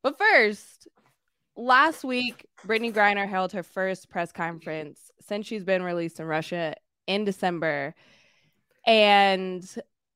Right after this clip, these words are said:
I was overcome with emotion. I was so excited to see her so happy and there. There was a lot of media that showed up. But what was kind of your first, first thought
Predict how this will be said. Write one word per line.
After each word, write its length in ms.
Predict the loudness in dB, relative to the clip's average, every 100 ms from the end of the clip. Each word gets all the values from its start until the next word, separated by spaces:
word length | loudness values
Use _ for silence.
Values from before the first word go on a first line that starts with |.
| _ _ _ _ _ -4
I 300 | 4 6 6
was 320 | 4 0 -2 -8 -2
overcome 840 | 0 2 -2 0 2 2 0 -6
with 240 | -4 -4 -2
emotion. 800 | -2 0 -2 -2 -2 -2 -2 -4
I 80 | -2
was 180 | -2 -6
so 520 | -8 0 2 2 0
excited 760 | -4 -8 -6 0 0 0 -4 -6
to 120 | -14
see 280 | -12 -8 -6
her 280 | -2 -4 -4
so 280 | -6 -6
happy 920 | -6 -2 0 0 -2 -10 -6 -4 -4 -6 _ _ -6
and 280 | -4 -4 -2
there. 560 | 2 4 4 2 0
There 140 | -4 -8
was 140 | -8
a 60 | -8
lot 360 | 0 2 4
of 80 | 2
media 400 | -2 -4 -2 0
that 220 | -2 -4
showed 320 | -6 -4 -2
up. 220 | 0 0 -2
But 80 | -4
what 240 | -2 -2
was 140 | -4
kind 260 | -2 -2 -2
of 100 | -4
your 140 | -8
first, 880 | -8 _ -4 -4 -6 -10 -20 -20 _ _ _ _ _ _ _ -2
first 400 | 0 0 -2 -2
thought 380 | 0 0 -4